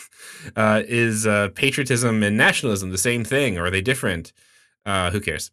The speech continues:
And then <laughs> is the U S a Christian nation? That's the big one, right? Um, if, uh, if it is, then maybe we should be Christian nationalists or something.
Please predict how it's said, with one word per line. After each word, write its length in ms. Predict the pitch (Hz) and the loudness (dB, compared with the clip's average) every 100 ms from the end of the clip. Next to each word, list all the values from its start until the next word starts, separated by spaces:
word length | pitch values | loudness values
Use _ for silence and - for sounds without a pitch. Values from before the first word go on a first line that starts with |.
| - - - - | -18 -20 -4 2
And 160 | 120 | 6
then 280 | 123 123 120 | 8 8 6
<laughs> 0 | |
is 580 | 120 117 - 160 143 131 | 2 -2 2 4 4 4
the 120 | 123 | 2
U 280 | 113 107 117 | 4 4 4
S 140 | 110 | 2
a 40 | - | -2
Christian 280 | 117 - | -4 -2
nation? 340 | 98 95 - 82 | 0 0 -2 -4
That's 160 | 95 | -4
the 80 | - | -4
big 180 | 87 90 | -4 -4
one, 220 | 82 80 | -6 -6
right? 320 | 82 85 82 _ | -4 -2 -4 _
Um, 340 | 92 85 82 82 | -6 -4 -4 -6
if, 320 | 101 95 - | -6 -6 -6
uh, 220 | 95 90 82 | -4 -2 -4
if 140 | 92 | -6
it 80 | 104 | 0
is, 300 | 151 123 98 | 2 4 2
then 120 | 92 | -2
maybe 180 | 90 92 | -2 -2
we 120 | 85 | -4
should 160 | 87 113 | -6 -4
be 100 | 90 | -6
Christian 280 | - - 82 | -8 -8 -6
nationalists 420 | 85 - 82 - | -8 -8 -14 -14
or 40 | |
something. 440 | - 87 85 80 | -12 -10 -8 -10